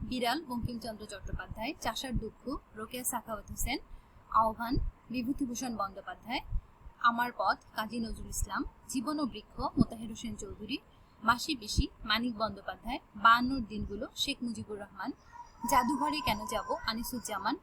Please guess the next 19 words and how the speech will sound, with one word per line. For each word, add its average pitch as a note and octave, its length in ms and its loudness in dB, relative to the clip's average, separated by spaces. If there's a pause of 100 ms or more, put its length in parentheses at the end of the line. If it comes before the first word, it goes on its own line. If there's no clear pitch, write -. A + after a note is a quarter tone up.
(120)
রেইনকোট C4 540 4
আখতারুজ্জামান A#3 760 -6
ইলিয়াস, G3 460 -2 (760)
মহাজাগতিক C#4 640 4
কিউরেটর G#3 500 0
মোহাম্মদ A#3 420 -2 (240)
জাফর B3+ 280 -2
ইকবাল, G3+ 340 0 (140)
নেকলেস B3 580 -2 (180)
গিদা A#3+ 280 2
মোপাসেন। - 540 -6 (3000)
তাহলে, C#4+ 360 8 (200)
আহ, G#3+ 580 -2
আমরা B3+ 440 6 (480)
আমাদের A3+ 360 -2
যে C4+ 80 -6
প্রথম D#4+ 400 0
গদ্য A3 260 -2
অপরিচিতা, G#3+ 760 4